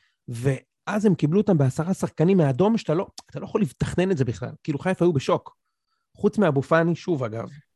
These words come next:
ש-, שאבו פאני באמת לקח את המשחק, אוקיי?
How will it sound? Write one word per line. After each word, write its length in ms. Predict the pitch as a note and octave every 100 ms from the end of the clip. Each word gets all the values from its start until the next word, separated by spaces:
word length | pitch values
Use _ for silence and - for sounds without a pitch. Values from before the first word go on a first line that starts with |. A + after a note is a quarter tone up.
| _ _ _
ש-, 460 | - - - - B2 - _ _ _
שאבו 180 | - B2
פאני 400 | A2 D#3 D#3 D#3 - _ _ _ _ -
באמת 460 | C3+ A#2+ D#3+ E3+ _ _ _
לקח 280 | - - C3
את 40 | A#2
המשחק, 460 | A2 - A#2 C#3+ _ _ -
אוקיי? 360 | B2 D#3 F3